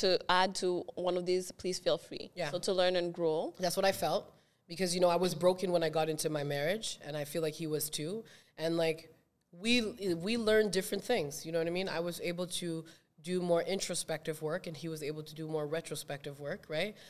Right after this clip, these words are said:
Speaker 2: I was able to look inside myself, and he coming to a new country, he was able to look at externally and, and find ways that he could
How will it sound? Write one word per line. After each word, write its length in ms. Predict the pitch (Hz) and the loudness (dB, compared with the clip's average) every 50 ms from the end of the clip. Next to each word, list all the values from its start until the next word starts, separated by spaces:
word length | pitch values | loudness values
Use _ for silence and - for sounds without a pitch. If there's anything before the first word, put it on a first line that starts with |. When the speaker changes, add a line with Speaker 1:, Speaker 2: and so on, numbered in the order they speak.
| - - | -12 -4
Speaker 2:
I 60 | - | -2
was 160 | 165 165 147 175 | -2 0 2 0
able 140 | 170 165 | 0 0
to 100 | 165 180 | 0 0
look 220 | 170 175 180 175 - | 2 2 2 2 2
inside 260 | 175 160 - 160 160 | 0 0 2 0 0
myself, 400 | 160 156 156 - - 196 196 175 | 0 0 0 2 4 4 4 4
and 80 | 170 151 | 2 -2
he 60 | 156 | -4
coming 260 | 156 165 165 160 156 151 | -2 -2 0 0 0 0
to 100 | - 160 | 0 0
a 60 | 156 | 0
new 120 | 160 156 | 0 -2
country, 380 | 156 - 170 170 170 - - 156 | -4 -2 -2 -2 -2 -2 -2 -2
he 80 | 151 160 | 0 0
was 120 | 156 151 | 0 2
able 160 | 160 156 156 151 | 2 0 0 -2
to 100 | - 156 | -4 -2
look 240 | 151 156 156 - | -2 -2 0 -2
at 100 | 156 147 - - | -2 -4 -6 -6
externally 720 | 175 156 - - - 190 196 196 185 165 147 139 135 135 131 - - - - - - | -4 -4 -4 -2 2 4 4 4 4 4 2 0 -4 -6 -8 -12 -18 -20 -16 -8 -2
and, 260 | 147 160 151 147 147 | 0 2 2 2 0
and 220 | - 143 151 147 143 | -2 -4 -4 -4 -4
find 380 | 147 - - 165 160 156 156 147 | -4 -2 0 0 2 2 2 2
ways 340 | 160 165 165 156 151 143 - | 4 4 4 2 0 0 -2
that 120 | 156 143 | -2 -2
he 160 | 139 147 151 | -2 -4 -6
could 240 | 147 - 156 151 147 | -4 -2 -4 -4 -4